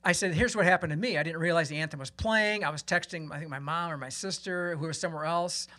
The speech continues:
And I said, 'Of course I was gonna stand for it. I always stand for the anthem,' I told him. 'If you just gave me a couple seconds, I would have stood up without your marching orders.'"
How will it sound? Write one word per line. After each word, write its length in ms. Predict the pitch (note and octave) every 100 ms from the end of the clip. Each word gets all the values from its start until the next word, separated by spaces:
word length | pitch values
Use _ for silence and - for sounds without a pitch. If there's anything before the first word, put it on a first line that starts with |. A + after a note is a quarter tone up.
| - -
And 120 | D#3+
I 40 |
said, 160 | D#3+ E3
'Of 80 | D3+
course 220 | D#4 -
I 20 |
was 80 | E3+
gonna 120 | D#3
stand 320 | D3 E3 D3+ C#3+
for 120 | D3
it. 40 |
I 40 | G#3
always 180 | C#4 -
stand 260 | F#3+ E3+
for 60 | D#3+
the 140 | D3+
anthem,' 280 | D3 C3+ C#3+
I 60 | C#3+
told 240 | D3+ C3+
him. 100 | C3 -
'If 120 | F#3 E3+
you 60 |
just 300 | E3+ C#4+ E3
gave 240 | F#3 G#3 A3+
me 100 | G#3
a 60 |
couple 260 | - F#3 D3+
seconds, 480 | - C#4 - D3 D3+
I 80 |
would 140 | E3+ F#3+
have 80 | F#3+
stood 320 | - - A#3+
up 260 | D#3+ D#3+ - -
without 300 | F3 E3+ F3
your 80 | F#3
marching 420 | F3 C4+ D#4+ A3 E3
orders.'" 380 | C3+ - -